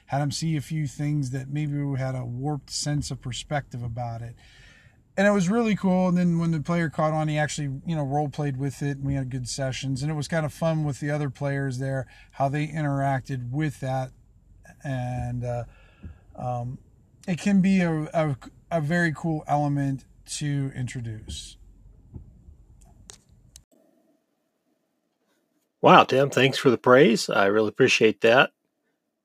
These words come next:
Speaker 2: It's always nice when someone who is, quote unquote, a professional appreciates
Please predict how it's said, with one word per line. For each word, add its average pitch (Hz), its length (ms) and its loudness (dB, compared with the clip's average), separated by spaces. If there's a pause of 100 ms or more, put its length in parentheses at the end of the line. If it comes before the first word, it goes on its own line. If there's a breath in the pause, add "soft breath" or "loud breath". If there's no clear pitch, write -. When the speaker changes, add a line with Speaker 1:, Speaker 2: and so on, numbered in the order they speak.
(640)
Speaker 2:
It's 101 200 -2
always 110 300 8
nice 107 320 4
when 104 160 2
someone 107 400 4
who 110 180 2
is, 107 220 4
quote 113 240 6
unquote, 110 320 8
a 104 80 6
professional 113 800 4 (1120)
appreciates - 880 4